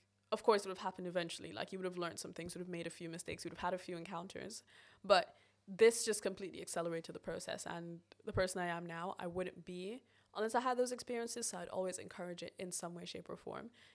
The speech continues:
Those are the things that it can teach you. But now when it comes to actually, actually navigating both, there's a lot you need to do. And I'd say the first step would be developing a system. Um, I spoke about this, like, two podcasts, about two podcasts, epi-, two episodes ago,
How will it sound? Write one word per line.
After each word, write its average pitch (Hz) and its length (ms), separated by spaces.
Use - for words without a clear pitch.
Those 320 160
are 359 60
the 330 60
things 302 200
that 220 100
it 220 80
can 214 100
teach 208 260
you. 220 300
But 202 160
now 233 220
when 247 100
it 254 80
comes 220 220
to - 120
actually, 202 500
actually 208 540
navigating 202 720
both, 226 400
there's 214 160
a 214 40
lot 202 200
you 190 60
need 185 120
to 185 100
do. 170 280
And 185 160
I'd 190 160
say 190 160
the 185 120
first 185 340
step 190 320
would 180 160
be 175 180
developing 175 480
a 185 60
system. - 460
Um, 185 440
I 208 40
spoke 214 220
about 208 220
this, 190 260
like, 190 240
two 196 140
podcasts, 185 440
about - 200
two - 160
podcasts, - 760
epi-, 185 300
two 320 160
episodes 208 420
ago, 170 300